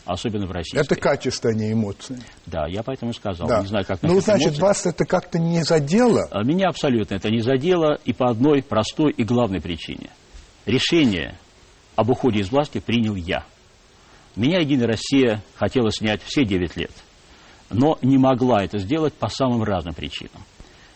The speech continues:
Speaker 1: Когда я понял, что я стою перед выбором, или я остаюсь во власти – критикую эту власть, или я иду и возглавляю список, как я уже говорил,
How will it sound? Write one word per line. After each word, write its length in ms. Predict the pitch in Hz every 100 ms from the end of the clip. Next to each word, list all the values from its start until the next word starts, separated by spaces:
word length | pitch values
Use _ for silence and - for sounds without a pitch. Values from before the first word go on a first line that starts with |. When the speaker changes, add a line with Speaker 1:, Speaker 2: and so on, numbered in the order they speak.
| -
Speaker 1:
Когда 320 | - 117 123 147
я 120 | 143
понял, 360 | - 147 123 101
что 180 | -
я 140 | 117 127
стою 300 | - 120 117
перед 200 | 110 104
выбором, 360 | 127 117 87 - - _ _ _ -
или 220 | 151 151
я 80 | 131
остаюсь 380 | 113 117 117 104
во 100 | 117
власти – 460 | 120 160 160 - - - - - -
критикую 560 | - 139 139 - 131 -
эту 200 | 98 95
власть, 400 | 87 62 - - _ _ _ _
или 200 | 151 151 135
я 220 | 127 117 -
иду 400 | 131 123 123 90 - -
и 60 |
возглавляю 460 | 117 107 120 123 113
список, 440 | - - 131 - - _ _ _
как 180 | - 107
я 80 | 117
уже 140 | 104
говорил, 400 | 104 113 120 110